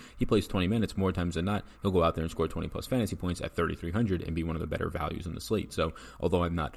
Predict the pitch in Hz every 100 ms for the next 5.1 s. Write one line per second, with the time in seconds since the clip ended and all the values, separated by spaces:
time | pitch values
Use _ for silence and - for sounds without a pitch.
0 | - - 98 95 98 90 85 - 90 90
1 | 87 101 101 85 85 87 - 87 - 92
2 | 95 87 110 139 92 90 98 87 95 90
3 | - - 92 85 - 110 98 - - -
4 | 98 90 87 90 - 90 - 85 87 87